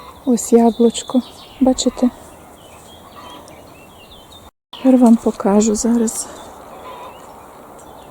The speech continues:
Дивіться, я не знаю, що це таке. Он, бачите,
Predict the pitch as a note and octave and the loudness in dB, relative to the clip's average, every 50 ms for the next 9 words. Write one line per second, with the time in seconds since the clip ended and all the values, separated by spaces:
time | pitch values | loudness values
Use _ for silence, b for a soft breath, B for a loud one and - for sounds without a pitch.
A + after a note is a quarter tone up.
0 | - - - - - - C4 A#3 A#3 A3 G#3+ - - - A3+ A3+ A#3 A3+ A#3+ A#3 | -20 -20 -20 -16 -8 -4 -2 0 0 0 0 -2 -4 0 2 4 6 6 6 6
1 | A3+ A#3 B3+ A#3+ A3 A3+ - - - A3+ - - A3+ - C4+ A#3+ - - C4+ - | 6 6 4 4 4 4 0 0 -4 -4 -4 -4 -4 -2 -2 -2 0 0 -2 0
2 | - A#3+ A#3 A3+ G3+ - C#4 C#4 C4+ - B3 - - A3+ | 2 2 2 0 0 -2 -4 -4 -4 -6 -10 -12 -12 -14